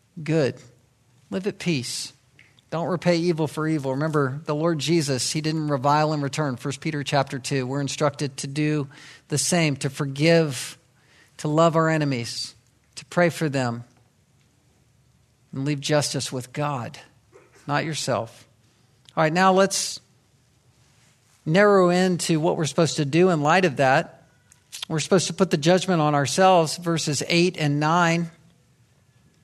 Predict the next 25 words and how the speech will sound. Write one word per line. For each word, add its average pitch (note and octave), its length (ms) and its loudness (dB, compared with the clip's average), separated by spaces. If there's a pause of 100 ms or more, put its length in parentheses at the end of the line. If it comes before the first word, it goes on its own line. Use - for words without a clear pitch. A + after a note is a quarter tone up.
(120)
This D#3+ 160 -4
is E3+ 140 0
the D#3+ 60 0
second G3+ 440 2
recognition. D#3+ 640 0
The D#3 80 -2
first G3+ 400 0
is E3+ 240 2
that D#3+ 260 0 (500)
God F3 280 6
is E3 280 2
the D3+ 460 2 (340)
judge, C#3+ 720 0 (1700)
not C#3+ 220 -2
ourselves. D#3 640 0
We C#3+ 120 -4
let D3 300 0
God D#3 340 4
take E3 200 0
care E3+ 220 0
of D3 60 0
the C#3 80 -2
world. D#3+ 440 2
Well, C#3+ 400 2
secondly, D#3 880 0